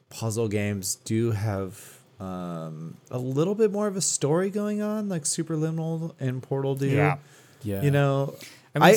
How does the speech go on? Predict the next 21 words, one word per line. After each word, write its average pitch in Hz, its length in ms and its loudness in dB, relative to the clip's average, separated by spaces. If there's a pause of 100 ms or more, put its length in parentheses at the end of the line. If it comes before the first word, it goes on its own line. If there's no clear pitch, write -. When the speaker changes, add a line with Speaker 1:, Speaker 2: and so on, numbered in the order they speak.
Speaker 1:
I, 202 40 8
I 214 60 10
didn't 254 220 8
feel 247 80 10
Speaker 2:
Superliminal 226 40 12
Speaker 1:
like 196 140 8
I 165 80 12
Speaker 2:
one 151 60 10
Speaker 1:
was 147 100 10
Speaker 2:
wasn't 117 280 6
Speaker 1:
missing 120 380 6
it 165 60 4
when 110 100 6
Speaker 2:
great, 113 320 4
Speaker 1:
it - 280 -8
Speaker 2:
though. 98 600 -6 (500)
Speaker 1:
It 135 80 4
wasn't 175 260 10
Speaker 3:
What? 208 40 4
Speaker 1:
great? 220 160 2 (1120)
Speaker 2:
No, 143 320 -4